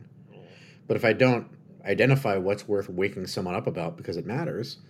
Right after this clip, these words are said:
then it's hard, then that data becomes, you know, it's the machine that goes Bing. It'll just be ignored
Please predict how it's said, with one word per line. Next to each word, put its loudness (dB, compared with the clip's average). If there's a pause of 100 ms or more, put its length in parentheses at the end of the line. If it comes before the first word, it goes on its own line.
(320)
then -2
it's -6
hard, 0
then -2
that -2
data 2
becomes, -6
you -8
know, -4
it's -12
the -6
machine -4
that -6
goes -4
Bing. 0
It'll -6
just -8
be -4
ignored -10